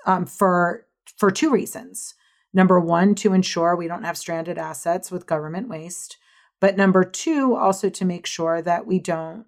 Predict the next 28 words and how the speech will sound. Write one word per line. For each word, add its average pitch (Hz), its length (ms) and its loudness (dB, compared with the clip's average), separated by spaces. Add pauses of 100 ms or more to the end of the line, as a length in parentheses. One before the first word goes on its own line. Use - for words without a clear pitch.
it, 185 200 2 (320)
it 185 120 6
also 208 360 2
impacts 170 420 -6
range 208 240 -2
anxiety. - 760 -14 (400)
So 180 560 4 (140)
the 190 160 0
bottom 208 340 4
line 190 240 4
is 170 120 -4
this - 260 -2
is 160 140 -10 (120)
a 165 100 -2
critical 202 1400 2
component 165 1120 -8 (480)
of 170 360 0 (140)
charging 165 560 -2
deployment. 160 680 -6
The 185 80 0
reliability 175 720 2
is 151 100 -10
a - 60 -12
critical 165 480 -10
component 151 580 -12
of 147 120 -14
charging 151 380 -12
deployment, 165 640 0